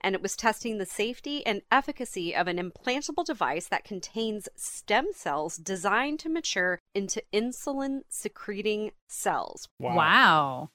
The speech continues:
Speaker 1: Now, they found that the experimental implant was found to be safe. They found it was well tolerated and mildly effective, which is giving some promising signs that if they can optimize it even further, the treatment could present diabetics with a quote-unquote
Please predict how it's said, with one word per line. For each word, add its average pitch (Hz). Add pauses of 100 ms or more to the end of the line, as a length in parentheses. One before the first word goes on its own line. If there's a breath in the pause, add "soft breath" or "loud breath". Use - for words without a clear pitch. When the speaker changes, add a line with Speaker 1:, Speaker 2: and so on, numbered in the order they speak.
Speaker 1:
Now, 214
they 214
found 262
that 269
the 240
experimental 202
implant 226
was -
found 202
to 320
be 359
safe. 202 (240)
They 190
found 190
it -
was 180
well 175
tolerated 247
and 196
mildly 214
effective, 160 (200)
which 226
is 214
giving 277
some 233
promising 294
signs 196
that 170
if 185
they 214
can -
optimize 240
it 202
even 220
further, 202
the -
treatment - (100)
could 285
present 262
diabetics 185
with 180
a 165 (160)
quote-unquote 240